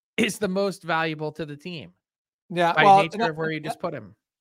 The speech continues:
Speaker 2: it's fair, except if, if you have two players that are just so ridiculously better than everybody else, then it can make, 'cause it has happened. It's been rare, but we've seen it, two te-, two players from teams be finalists before. Jagr and Lemieux did it.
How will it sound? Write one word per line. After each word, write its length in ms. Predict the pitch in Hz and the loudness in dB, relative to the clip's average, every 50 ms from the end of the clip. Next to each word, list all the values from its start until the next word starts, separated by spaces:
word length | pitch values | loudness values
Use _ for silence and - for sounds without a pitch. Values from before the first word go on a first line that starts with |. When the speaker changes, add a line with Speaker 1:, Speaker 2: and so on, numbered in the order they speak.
| _ - | _ -4
Speaker 2:
it's 180 | 226 - - - | -4 -4 -4 0
fair, 400 | - 240 226 208 185 175 175 170 | 2 4 6 6 8 6 6 4
except 600 | - 180 - - - - 226 220 208 208 - 190 | 2 -2 -6 -4 0 2 4 4 2 2 -2 -8
if, 100 | 151 - | -6 -6
if 160 | 175 156 135 | -6 -6 -2
you 100 | 180 175 | 2 4
have 240 | 175 185 202 170 - | 6 6 6 4 0
two 160 | - 190 156 | -6 -8 -8
players 380 | - 139 151 156 147 139 127 | -4 -2 -2 0 0 -2 -4
that 80 | 127 127 | -6 -8
are 60 | 117 | -8
just 180 | 120 135 127 - | -8 -8 -6 -4
so 100 | 147 135 | -4 -4
ridiculously 680 | 120 117 113 104 95 131 135 123 123 123 120 - - 117 | -4 -4 -6 -4 -2 -4 -4 -2 -4 -8 -8 -8 -10 -10
better 240 | 101 110 113 117 120 | -6 -6 -4 -4 -6
than 140 | 117 110 | -8 -10
everybody 360 | 107 107 110 104 107 107 107 107 | -10 -10 -10 -8 -8 -8 -6 -4
else, 360 | 123 175 185 - - - - _ _ | -4 -4 -6 -8 -12 -18 -20 _ _
then 120 | - 131 127 | -6 -4 -4
it 80 | 127 | -4
can 120 | - 131 120 | -4 -4 -6
make, 260 | 120 117 - - - | -6 -6 -8 -10 -10
'cause 160 | - 156 139 | -8 -4 -2
it 60 | 180 156 | 2 6
has 240 | 160 185 196 170 | 6 8 8 8
happened. 320 | 170 165 151 151 160 185 180 | 6 6 6 4 4 -2 -10
It's 100 | 147 - | -8 -8
been 180 | 165 214 196 | -6 -6 -4
rare, 380 | 143 127 110 101 101 120 139 - _ _ _ _ - | -4 -4 -4 -4 -4 -6 -8 -12 _ _ _ _ -8
but 80 | - 139 | -6 -4
we've 200 | 139 147 135 - | -2 -2 -4 -4
seen 240 | - 170 180 175 160 | -6 -6 -6 -6 -8
it, 220 | 147 - _ - | -10 -14 _ -10
two 240 | - - 165 156 135 | -6 -4 -2 -2 -4
te-, 260 | - - 147 151 - | -6 -10 -12 -12 -12
two 200 | - - 170 160 | -10 -10 -10 -8
players 340 | - 139 143 143 143 139 139 | -6 -4 -4 -2 -4 -4 -6
from 140 | 135 135 120 | -10 -14 -12
teams 320 | - 135 139 135 127 98 | -12 -10 -10 -10 -10 -10
be 120 | 127 127 | -12 -12
finalists 500 | 127 - 123 110 113 117 120 123 117 - | -10 -6 -4 -4 -4 -6 -8 -12 -14 -16
before. 360 | - 117 - - 120 127 123 117 | -16 -18 -16 -12 -8 -8 -8 -8
Jagr 440 | 101 101 104 110 120 117 117 113 | -6 -6 -6 -6 -6 -6 -6 -10
and 100 | 113 113 | -10 -10
Lemieux 320 | 110 107 107 107 110 110 107 | -10 -10 -10 -8 -8 -8 -8
did 160 | 107 107 107 | -8 -8 -8
it. 160 | 107 110 - | -8 -10 -12